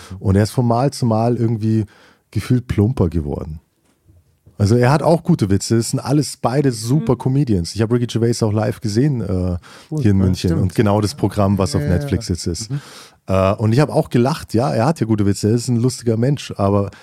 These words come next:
Speaker 1: so diese Entwicklung find ich, find ich so schwierig.
Speaker 2: Was genau stört dich, dass es nicht mehr authentisch wirkt, weil es immer das Gleiche ist oder immer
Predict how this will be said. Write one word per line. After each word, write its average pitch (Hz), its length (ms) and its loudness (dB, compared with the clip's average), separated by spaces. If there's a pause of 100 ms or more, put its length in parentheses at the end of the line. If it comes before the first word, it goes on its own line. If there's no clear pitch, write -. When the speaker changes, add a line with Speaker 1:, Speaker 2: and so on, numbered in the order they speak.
(160)
Speaker 1:
so - 180 -4
diese 104 260 -2
Entwicklung 98 520 -2
find 87 180 -6
ich, - 220 -10 (140)
find 95 200 0
ich 87 180 -4
so - 680 -4 (160)
schwierig. 87 580 -2 (440)
Speaker 2:
Was 233 200 0
genau 226 320 4
stört 208 440 0
dich, 277 80 0
dass 233 180 2
es - 20 -6
nicht 233 160 4
mehr 220 140 4
authentisch 214 520 0
wirkt, 269 180 0
weil 196 100 2
es - 80 -4
immer 208 160 0
das 180 160 -6
Gleiche 190 420 0
ist 330 300 0
oder 220 120 4
immer 202 200 2